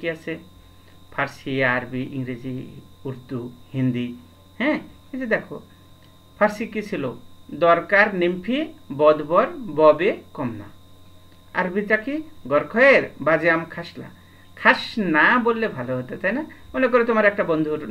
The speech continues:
নাম গরখয়ের, তাকে তুমি বলছো যে আমটা ভালো না, আমটা তুই খাস না, তাই না? তাকে বলছো গরখয়ের বাজে আম।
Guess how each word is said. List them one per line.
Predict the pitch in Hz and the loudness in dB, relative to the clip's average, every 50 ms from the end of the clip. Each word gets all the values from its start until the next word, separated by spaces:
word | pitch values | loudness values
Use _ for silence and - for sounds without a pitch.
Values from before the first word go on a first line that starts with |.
| 151 147 - 143 | -10 -8 -6 -4
নাম | 147 175 226 240 | -4 -2 -2 0
গরখয়ের, | 180 160 - - - - 113 123 131 - - - - - - - - _ - - - - | -2 -2 -2 -2 -6 -12 -12 -14 -14 -18 -20 -20 -20 -20 -20 -20 -20 _ -20 -18 -8 -4
তাকে | 180 180 185 185 | -4 -2 -2 -4
তুমি | 185 175 170 165 | -8 -6 -6 -4
বলছো | 151 147 151 147 - 220 | -2 -2 -2 -4 -4 -4
যে | 220 220 | -2 0
আমটা | 165 151 143 - 147 | 0 0 0 0 -2
ভালো | 131 131 131 135 139 | -2 -2 -6 -4 -4
না, | 151 220 294 - - - - - - - - | -2 0 0 -2 -2 -4 -14 -20 -16 -10 -8
আমটা | 160 147 151 143 | -6 -6 -6 -6
তুই | - 151 151 | -8 -8 -8
খাস | - - 214 208 208 - | -4 -2 -2 -2 -2 -6
না, | 120 107 - - - - - - | -10 -10 -12 -18 -20 -20 -12 -6
তাই | 233 262 | -2 -2
না? | 294 330 311 - - - - - - - - - - - - - | -2 -2 -4 -8 -14 -20 -20 -20 -20 -20 -20 -20 -20 -20 -12 -6
তাকে | - 160 156 170 | -4 -4 -4 -4
বলছো | 143 135 131 127 - 233 208 | -4 -6 -6 -6 -6 -6 -4
গরখয়ের | 147 131 123 - - 190 220 254 247 - - - - - - - | -2 -2 -2 -2 -2 0 2 2 2 0 -2 -8 -18 -20 -16 -8
বাজে | 135 143 180 190 - 156 160 131 | -2 0 0 0 0 0 -2 -4
আম। | 113 - | -4 -6